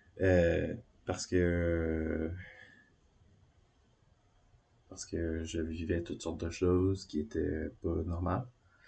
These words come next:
Et, euh, j'ai commencé à voir les psys, et, euh, à partir de ce temps-là, mes parents, ma mère m'a comme dit, euh, « Est-ce que tu veux quitter Jéhovah ? » Mais moi, je,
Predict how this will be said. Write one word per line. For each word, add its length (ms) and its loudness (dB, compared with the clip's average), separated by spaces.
Et, 380 6
euh, 800 4
j'ai 120 -2
commencé 300 2
à 40 6
voir 240 6
les 100 0
psys, 440 0
et, 300 6
euh, 640 2
à 60 -4
partir 320 -2
de 100 2
ce 220 -8
temps-là, 560 0
mes 60 -2
parents, 580 0
ma 100 -2
mère 420 2
m'a 120 -4
comme 340 -6
dit, 220 -2
euh, « 260 -6
Est-ce 120 -20
que 120 -14
tu 240 -14
veux 160 -6
quitter 340 -8
Jéhovah ? » 400 -4
Mais 100 -6
moi, 160 -6
je, 200 -8